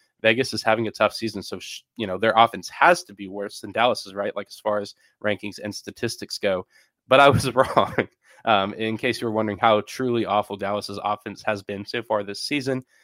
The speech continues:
um, I'm about to give you a little bit of an in-depth look at that. Both teams have been bad on offense, Vegas and Dallas. Vegas just being a tiny bit better. Las Vegas ranks twenty-eighth in the N H L in goals for per games played with a nice even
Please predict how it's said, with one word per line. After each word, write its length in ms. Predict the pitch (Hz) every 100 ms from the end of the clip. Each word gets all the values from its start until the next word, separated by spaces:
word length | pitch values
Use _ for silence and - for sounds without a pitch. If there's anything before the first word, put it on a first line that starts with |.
| _ _
um, 400 | 98 95 92 92 _ _
I'm 140 | 113 110
about 200 | 104 110
to 80 | 107
give 160 | 110
you 100 | 110
a 60 | 104
little 160 | 107
bit 140 | 104 98
of 80 | 98
an 160 | 101
in-depth 320 | 101 104 98
look 160 | 110 101
at 80 | 101
that. 200 | 113 101
Both 260 | 151 156
teams 340 | - 127 110 -
have 120 | 104
been 120 | 98
bad 160 | 98 98
on 80 | 95
offense, 320 | 95 104 -
Vegas 320 | 104 101 -
and 180 | 110 104
Dallas. 400 | 98 98 95 - _ _ _ _
Vegas 320 | 120 120 117
just 220 | 123 -
being 160 | 117 107
a 40 |
tiny 300 | - - 135
bit 180 | 117 107
better. 320 | 104 98 101 - _ _
Las 220 | - 123 -
Vegas 380 | 123 117 110
ranks 340 | 117 107 - -
twenty-eighth 480 | - - 156 139 135
in 120 | 113 113
the 100 | 98
N 80 |
H 220 | 107 101 101
L 180 | 101
in 180 | 101 104
goals 340 | 101 104 101 -
for 380 | - 143 139
per 220 | - 127 113
games 260 | 110 104
played 340 | - 104 98 98 _ _
with 140 | - 107
a 40 |
nice 380 | 101 101 98 -
even 420 | 110 104 98 98